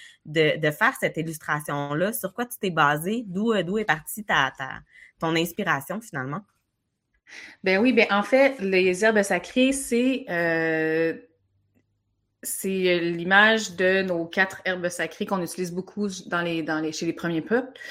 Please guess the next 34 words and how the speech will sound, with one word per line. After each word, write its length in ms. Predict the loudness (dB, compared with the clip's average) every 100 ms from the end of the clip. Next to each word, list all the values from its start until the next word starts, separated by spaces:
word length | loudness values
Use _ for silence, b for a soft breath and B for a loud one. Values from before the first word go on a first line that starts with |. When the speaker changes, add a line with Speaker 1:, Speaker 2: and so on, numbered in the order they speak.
| B B B _
Speaker 2:
Là, 300 | 0 4 6
chez 60 | 4
Speaker 1:
Qui 60 | 2
Speaker 2:
les 60 |
Speaker 1:
est ? 20 | 2
Speaker 2:
premiers 200 | 2 0
peuples. 460 | 0 -2 -2 -10 2
<laughs> 80 | 4
Chez 1160 | 8 10 10 10 8 2 2 -2 2 6 10
les 80 | 10 10
Premières 380 | 8 8 6
Nations, 480 | 8 10 10 8 2 4
les 80 | 4
premiers 300 | 4 2 2
peuples. 240 | -2 -2 B B -8 -8 -8
Il 80 | 2
y 120 | 4
a, 200 | 6 4 2
en 40 | 0
fait, 280 | 0 0 -2 _ b b
dans 220 | -2 0 2
le 120 | 2
jaune 420 | 2 2 2 0 0
en 300 | 0 0 0
haut, 360 | -2 -2 -2 -6 b b b -14
c'est 460 | -10 -4 -2 -2 -2
la 160 | -2
sauge. 480 | -2 -2 -2 -2 -4 -8 -10 -20 _ _ _ _ _ _ -20 -16 -6
Ensuite, 440 | -6 -2 -4 -4
en 120 | -4 -6
dessous, 480 | -8 -6 -4 -6 -8
c'est 220 | -8 -4
le 140 | -4
cèdre. 640 | -4 -6 -6 -6 -10 -12